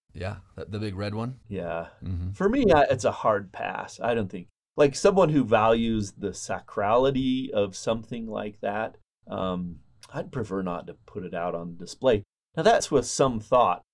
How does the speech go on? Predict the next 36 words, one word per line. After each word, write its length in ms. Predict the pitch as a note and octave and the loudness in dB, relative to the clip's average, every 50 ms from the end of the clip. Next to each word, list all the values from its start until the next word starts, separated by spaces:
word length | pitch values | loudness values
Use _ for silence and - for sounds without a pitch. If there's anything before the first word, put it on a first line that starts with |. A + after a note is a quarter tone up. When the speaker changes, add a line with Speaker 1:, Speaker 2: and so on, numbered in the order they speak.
| _ _ | _ _
Speaker 2:
I 100 | - B2 | 0 0
think 220 | B2+ C3+ C#3 B2 - | 0 0 -2 -4 -4
originally 580 | G2+ G2 A#2 B2+ A#2+ A2+ G#2 G2 F#2 F2+ F2 | -4 -4 -4 -4 -4 -6 -6 -6 -6 -6 -4
I 120 | F2 F2+ F2 | -6 -6 -4
thought, 220 | - G#2+ F#2 F2+ - | -2 -2 -2 -2 0
"Oh, 160 | - C#3+ D#3+ | 0 0 2
we 160 | D3 C3+ B2+ | 4 4 2
need 180 | B2 B2 A2+ G#2 | 2 0 -4 -4
to 60 | G2+ | -6
show 340 | - - - A#2+ A2 G#2+ G#2 | -6 -4 0 4 4 4 4
the 140 | F#2+ F2+ | 2 -4
seer 320 | F2 - - A2 G#2+ G#2+ G#2 | -8 -8 -6 -4 -4 -4 -6
stone." 400 | - - - - E2+ E2+ F2 - _ _ _ _ _ | -8 -10 -10 -8 -8 -8 -10 -14 _ _ _ _ _
But, 100 | E3+ G3 | -2 0
you 80 | G#3+ | 4
know, 200 | G#3+ F#3 E3 D3 | 4 6 6 6
like, 340 | C#3 - - C3 C3 - - _ _ _ _ _ | 6 6 4 4 2 2 -2 _ _ _ _ _
ten, 600 | - - C#3+ C3 B2+ B2 A#2+ A#2+ A#2 A2 G#2 - - _ | -2 0 0 0 0 -2 -4 -4 -6 -6 -6 -8 -12 _
twelve 380 | - - - A#2 A2+ A2+ G#2 G#2 | -10 0 4 4 4 4 4 0
years 280 | G#2+ G#2+ G#2 G2 F#2+ | -2 0 -2 -2 -2
on, 540 | G#2 G2+ G2+ G2 F#2 F2+ E2+ F2 F2+ F#2 F2+ - _ _ _ _ | -2 -2 -2 -2 -2 -4 -4 -4 -6 -8 -10 -12 _ _ _ _
my 180 | - G#2 G#2 G2 | -8 -4 -4 -2
religious 540 | F#2 F#2 G2 F#2 G2+ G#2+ G#2+ G2 F#2+ F#2 | -2 -4 -4 -2 0 -2 -2 -2 -6 -8
side 260 | - - F2+ F2+ F2 F2+ | -8 -6 -6 -6 -6 -6
wants 400 | F#2 F#2 F#2 F#2 - - - - | -8 -8 -8 -8 -10 -14 -18 -18
to 120 | _ - | _ -18
think, 340 | - - - G2 F#2 F2 - _ _ _ | -18 -12 -10 -10 -10 -10 -12 _ _ _
"Well, 320 | G#2 F#2+ F#2+ F2 E2 - _ _ _ _ | -10 -8 -8 -8 -10 -14 _ _ _ _
let's 240 | B2+ G#2+ - - | -10 -8 -8 -12
treat 320 | - - - A2+ G2+ - - | -16 -10 -8 -6 -6 -6 -6
this 200 | G2 F#2+ F#2+ - | -8 -10 -10 -12
more 200 | - E2 - - | -12 -12 -10 -10
like 640 | - G2 F#2+ - G2 G2 G#2+ G#2+ G#2+ G#2 G2+ - - | -12 -12 -12 -10 -6 -4 -2 -2 -2 -4 -6 -10 -12
a 140 | G2 F#2+ F#2 | -12 -12 -12
sacred 680 | - - - - F2+ F2 - _ F2 F2 E2+ E2 - _ _ _ | -12 -10 -10 -8 -10 -10 -12 _ -12 -12 -12 -14 -20 _ _ _
relic 480 | - F2 E2+ E2 F2 F#2+ G2+ - _ | -14 -14 -12 -12 -12 -12 -14 -14 _